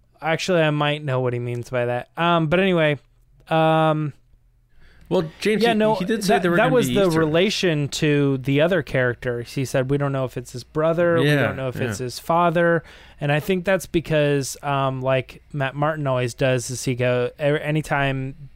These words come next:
Speaker 1: somebody wants an answer, he says, um, that, that story hasn't been written or that aspect of the story hasn't been told yet. Um, and I think they're just keeping it ambiguous as far as, like, when this character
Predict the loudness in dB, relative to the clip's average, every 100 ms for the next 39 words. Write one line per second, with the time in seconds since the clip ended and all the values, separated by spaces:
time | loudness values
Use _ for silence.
0 | -20 -6 -2 0 -2 -2 -2 -2 -4 -6
1 | -6 -6 -4 -2 -2 -4 -10 -4 -2 -2
2 | -6 -10 -16 _ _ _ _ -10 -4 -4
3 | -4 -2 -2 -2 -4 -2 -2 -2 0 0
4 | 0 -2 -4 -4 -2 -4 -6 -8 -6 -6
5 | -4 -4 -2 -4 -2 -6 -6 -2 0 0
6 | -2 -4 -10 -10 -12 -8 -8 -8 -12 -14
7 | -18 -20 _ _ _ _ -10 -6 -4 -4
8 | -6 -2 0 0 -2 -2 0 -2 -4 -4
9 | -4 -2 -2 0 0 -2 -4 -2 -2 -2
10 | -2 -6 -12 -4 -2 -2 -4 -8 -8 -8
11 | -6 -4 -4 -6 -8 -4 -2 -2 -2 -2
12 | -2